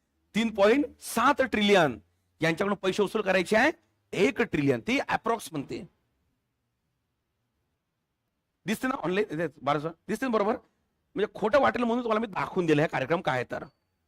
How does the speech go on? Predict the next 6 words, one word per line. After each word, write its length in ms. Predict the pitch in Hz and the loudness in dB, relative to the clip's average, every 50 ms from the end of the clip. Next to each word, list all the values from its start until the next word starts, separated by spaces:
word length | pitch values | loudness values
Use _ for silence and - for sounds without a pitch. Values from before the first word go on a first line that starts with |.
| _ _ _ _ _ _ _ _ _ _ _ _ _ _ _ _ _ - 180 | _ _ _ _ _ _ _ _ _ _ _ _ _ _ _ _ _ 2 2
इथपर्यंत. 420 | 196 185 185 214 208 208 262 302 - _ _ _ _ _ _ _ _ _ - | 2 2 2 0 0 0 0 -2 -4 _ _ _ _ _ _ _ _ _ -2
त्यापैकी 480 | 220 233 277 302 294 - 233 - - 277 - - 196 | 0 2 2 2 2 2 0 0 -2 -8 -6 0 2
एअरटेलकडनं 680 | 214 208 - 277 262 269 - 220 214 202 202 190 170 - - - _ _ _ - | 2 2 4 4 2 2 2 -2 -2 -2 0 -2 -2 -4 -6 -10 _ _ _ 2
त्रेसष्ट 440 | 214 233 226 - - 269 262 233 - - | 4 4 4 4 2 0 0 0 -2 -8
हजार 440 | - - 143 156 143 233 269 277 247 | -8 -4 -4 0 2 4 4 4 4
कोटी. 480 | - 214 185 - - 156 127 110 101 | 4 2 0 2 0 -4 -6 -8 -10